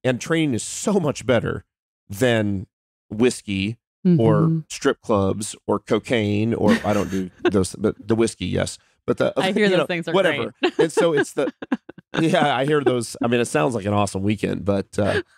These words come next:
Speaker 1: but again,
Speaker 2: <laughs>
Speaker 1: it, those will derail your training, and training is a great de-stressor for,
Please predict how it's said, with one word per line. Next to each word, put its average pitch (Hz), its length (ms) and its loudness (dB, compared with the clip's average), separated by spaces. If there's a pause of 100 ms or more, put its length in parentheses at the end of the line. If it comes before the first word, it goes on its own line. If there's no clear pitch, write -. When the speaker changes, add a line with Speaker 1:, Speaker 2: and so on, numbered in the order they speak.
(240)
Speaker 1:
but 139 140 2
again, 113 460 -2
Speaker 2:
<laughs> - 40 -16
Speaker 1:
it, 113 220 -2
those 127 220 2
will 120 100 -2
derail 113 380 0
your 107 100 -2
training, 101 320 -2
and 98 100 -2
training 104 300 0
is 92 100 0
a 90 60 -2
great 92 260 0
de-stressor - 480 -4
for, 90 260 0